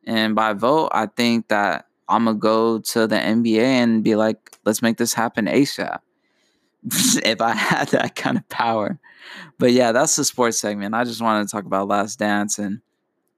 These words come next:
I know it's kinda all over the place, but really, that's really how covid's been. It's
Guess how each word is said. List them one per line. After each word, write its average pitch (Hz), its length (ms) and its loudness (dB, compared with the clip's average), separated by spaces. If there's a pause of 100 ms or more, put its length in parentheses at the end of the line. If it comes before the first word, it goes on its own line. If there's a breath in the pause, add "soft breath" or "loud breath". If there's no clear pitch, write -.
(340)
I 139 80 0
know 123 220 2
it's 107 80 -2
kinda 113 260 -2
all 104 300 2
over 104 180 -2
the 104 100 -8
place, 104 300 -2
but 104 300 -4 (480 soft breath)
really, 139 320 2
that's 127 280 0
really 117 280 2
how 98 320 -2
covid's 101 500 -2
been. 82 260 -8
It's - 400 -12